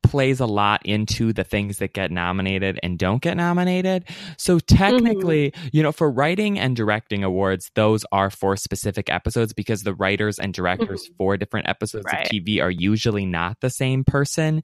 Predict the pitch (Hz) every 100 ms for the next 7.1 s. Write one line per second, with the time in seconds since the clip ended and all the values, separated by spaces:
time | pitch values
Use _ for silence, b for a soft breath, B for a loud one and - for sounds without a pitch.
0 | - 120 117 110 107 - 123 117 110 -
1 | 110 107 _ _ - 104 107 104 101 104
2 | 98 98 - - - - - 71 107 104
3 | 92 107 110 104 95 92 95 92 90 87
4 | - 131 B - 123 123 123 117 117 107
5 | - 120 117 113 - 107 - 110 107 98
6 | 98 92 - 104 95 101 92 - 104 98